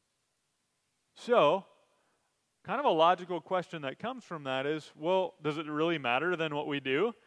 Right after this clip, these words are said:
Like, if, if, if what I do, if what I do can't save me,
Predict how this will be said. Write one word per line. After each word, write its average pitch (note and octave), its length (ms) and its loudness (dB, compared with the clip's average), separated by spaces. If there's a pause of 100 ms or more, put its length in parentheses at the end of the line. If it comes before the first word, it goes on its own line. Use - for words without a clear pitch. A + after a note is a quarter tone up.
(100)
Like, F3 240 4
if, F3+ 200 2
if, F#3+ 180 6
if F3 220 4
what G#3 340 10
I G#3 240 12
do, G3 440 8
if F#3 100 2
what A#3+ 180 12
I C#4+ 280 12
do A#3+ 360 4
can't A#3+ 400 2
save A#3+ 720 6
me, E3 440 0